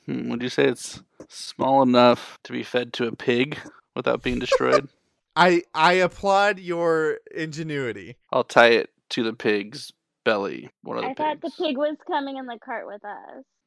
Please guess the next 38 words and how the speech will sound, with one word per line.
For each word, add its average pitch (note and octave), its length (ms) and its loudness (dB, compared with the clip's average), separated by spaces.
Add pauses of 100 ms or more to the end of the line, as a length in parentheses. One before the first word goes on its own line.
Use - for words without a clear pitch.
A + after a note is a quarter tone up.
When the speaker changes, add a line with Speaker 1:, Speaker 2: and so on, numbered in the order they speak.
(160)
Speaker 1:
Was C3+ 120 2
there C3+ 100 4
just D3 180 0
one C#3 180 4
pig? B2 260 4
I C3 60 4
thought C3 140 2
there B2 100 4
was A2+ 100 0
a G#2+ 60 -8
couple A2 280 -6
pigs. - 560 -12 (240)
All A2+ 140 8
right, G#2 160 6
here's C#3+ 240 2
what C#3+ 100 6
I'm A#2+ 120 4
thinking. - 440 -10 (420)
We A#2+ 80 -6
strap - 420 4
this D3 200 -2
thing C#3 200 -2
to C#3+ 120 0
the A#2 140 0
pig. A2+ 500 2 (640)
We A#2 80 -4
send C3 300 2
the G#2+ 80 -2
pig C3 420 6
in A2 80 -4
the A2 60 0
opposite A#2+ 420 2
direction A2 560 0
through A2+ 220 -4
the G#2 100 0
market A2 540 0
and F#2+ 100 -6
everything, G2+ 640 -8